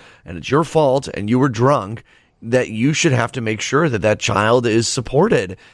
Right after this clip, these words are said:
financially, at least maybe till they're eighteen years old. And that, that's what the law says, till eighteen. It's unique, right, Neil? 'Cause this is a, a state saying, "Okay,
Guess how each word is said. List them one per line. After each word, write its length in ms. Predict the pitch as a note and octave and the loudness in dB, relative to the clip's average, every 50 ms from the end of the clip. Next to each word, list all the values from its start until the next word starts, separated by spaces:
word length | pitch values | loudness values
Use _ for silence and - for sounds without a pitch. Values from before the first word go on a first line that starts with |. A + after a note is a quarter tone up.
| _ _ | _ _
financially, 760 | - B2+ C3+ C3+ B2+ B2+ D3+ G3+ A#3+ C#4 - C3+ F#2+ E2 D2 C#2+ | -4 -2 -2 -2 0 0 0 0 0 -2 -2 -4 -4 -4 -6 -8
at 60 | D2+ | -8
least 180 | F#2 B2+ A#2+ | -6 -6 -4
maybe 220 | A2 A2+ A#2 B2 A#2 | 0 2 2 2 2
till 160 | - B2 A#2 | 2 2 2
they're 180 | A2 A2+ A2+ G2+ | 2 2 2 0
eighteen 360 | G2+ A2+ - - A#2+ A#2 A2+ | 0 -2 -4 -4 -4 -2 -2
years 160 | G#2+ G#2 A2 | 0 0 2
old. 180 | D3 C#3 A2+ F#2+ | 2 0 0 -4
And 160 | F2+ F2+ F#2+ | -8 -8 -8
that, 120 | F#2 - - | -8 -8 -8
that's 260 | F2+ F#2+ F2 - G2+ | -6 -6 -6 -6 -6
what 120 | G#2 F2+ | -6 -4
the 80 | F2+ F#2 | 0 2
law 260 | F#2+ F#2 F#2 F#2 F#2 | 2 4 4 2 2
says, 280 | F2+ - B2+ C#3+ B2+ - | 0 0 0 -2 -2 -4
till 200 | - F2+ B1 D2 | -8 -6 -4 -4
eighteen. 500 | F#2+ - - - - D3+ C3+ G2+ F2 - - - - - - - - _ _ - | -4 -4 -4 -2 0 0 2 2 0 -4 -6 -10 -20 -20 -20 -20 -20 _ _ -2
It's 200 | D3+ D3+ - E3 | -2 0 0 2
unique, 340 | F#3 F3 G#3+ C4 C#4+ - | 2 2 2 2 0 0
right, 220 | C#3 B2 D3 F3 D#3+ | 0 2 2 0 0
Neil? 180 | F3 F#3+ G#3 | 0 0 0
'Cause 160 | G3 - D#3 B2 | 0 -2 -2 0
this 180 | D3+ E3+ - E3+ | 0 0 0 -2
is 260 | D#3+ D3 D3 - - _ _ - | -6 -8 -8 -10 -14 _ _ -2
a, 260 | C3+ D#3 D3+ - - | 0 0 0 -2 -2
a 140 | - - C#3+ | -2 -2 -2
state 340 | - - C3 C3 B2 - - | 0 0 0 0 0 -2 -2
saying, 260 | - C#3 B2 B2 B2 B2 | -2 0 0 0 0 0
"Okay, 400 | - - C#3+ B2+ A#2 A#2 B2 | 0 0 0 0 0 0 -4